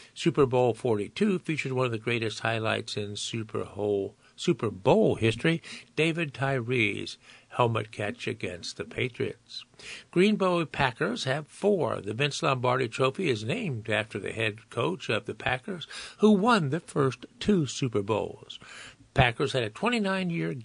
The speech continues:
gap before hoisting the trophy again in Super Bowl thirty-one with Brett Favre under center. Aaron Rodgers brought the hardware home its most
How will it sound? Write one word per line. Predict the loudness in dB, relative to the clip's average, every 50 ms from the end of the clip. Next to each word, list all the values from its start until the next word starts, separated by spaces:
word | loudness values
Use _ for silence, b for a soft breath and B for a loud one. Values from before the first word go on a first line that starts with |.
| -6
gap | -2 0 0 0 -2 -4 _ -8
before | -8 -4 0 2 2 2
hoisting | 2 2 0 0 0 -2 -4 -6 -6
the | -6 -8
trophy | -6 -4 -2 -2 -2 -2 -2 -4
again | -4 -2 -2 -2 -2 -2 -2
in | -4 -6 -6
Super | -6 -6 -6 -4 -4 -4
Bowl | -4 -2 -2 -2 -2 -4
thirty-one | -2 -2 -2 -2 -2 -2 -2 -2 0 0 0 0 -2 -4 -8 -10 B B B B B B B
with | 2 2 2 2
Brett | 2 4 4 4 4 0
Favre | -2 -2 0 2 2 2 2 0
under | -2 -2 -2 -4 -4
center. | -4 -4 -4 -4 -2 -2 -4 -4 -6 -10 -16 _ _ B B B B
Aaron | -2 -2 -2 -2 -4 -2
Rodgers | 0 2 4 4 4 2 -2 -6 -6
brought | -4 -2 0 0 0 0
the | -4 -4 -2
hardware | 0 0 0 0 0 0 -2 -2
home | -2 -2 -2 -2 -2 -4 -6 -8 B B B B B
its | B -4 -4 -4 -4
most | -2 -2 -2 -2 -4 -6